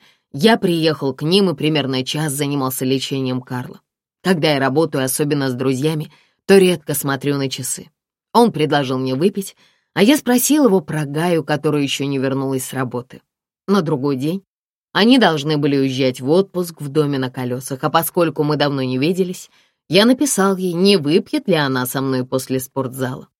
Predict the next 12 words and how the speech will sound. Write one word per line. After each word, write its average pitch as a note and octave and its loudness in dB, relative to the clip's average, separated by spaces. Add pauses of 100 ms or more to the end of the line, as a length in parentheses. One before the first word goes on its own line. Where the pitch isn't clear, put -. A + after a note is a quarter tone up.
(460)
Я F3+ 2
знал, C#3 -4
что C#3 -8
спортзал C3 -4
Гая D3 -6 (320)
не F3 0
пропустит D#3 -8
ни C#3 -4
за C3 -6
что. - -14 (500)
Она D#3+ 0
согласилась, C#3+ -2